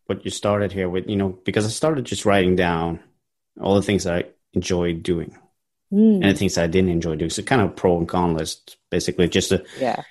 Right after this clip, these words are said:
Speaker 1: figure out, you know, how do I want
Speaker 2: Super
Speaker 1: my business to
Speaker 2: helpful.
Speaker 1: be? And
Speaker 2: Yeah.
Speaker 1: it really worked, because after I did that exercise, everything has been aligned,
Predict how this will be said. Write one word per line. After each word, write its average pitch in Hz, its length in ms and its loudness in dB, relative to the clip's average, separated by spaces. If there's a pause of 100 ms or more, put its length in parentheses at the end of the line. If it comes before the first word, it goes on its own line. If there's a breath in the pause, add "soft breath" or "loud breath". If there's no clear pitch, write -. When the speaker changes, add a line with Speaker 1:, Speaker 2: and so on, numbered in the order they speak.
Speaker 1:
figure 98 220 4
out, 90 120 2
you 101 100 4
know, 95 340 4
how 95 240 4
do 92 80 4
I 90 100 4
want 90 200 6
Speaker 2:
Super - 40 4
Speaker 1:
my 156 140 4
business 127 240 2
to 147 60 4
Speaker 2:
helpful. 143 100 2 (140)
Speaker 1:
be? - 80 -20 (680 soft breath)
And 107 140 4
Speaker 2:
Yeah. 151 40 6
Speaker 1:
it 120 40 2
really 104 240 6
worked, 98 380 4
because 92 460 0 (920)
after 107 240 0
I 104 60 6
did 98 240 4
that 107 140 4
exercise, 127 760 0 (1120)
everything 98 440 2
has 82 180 0
been 82 380 0 (440)
aligned, 90 640 0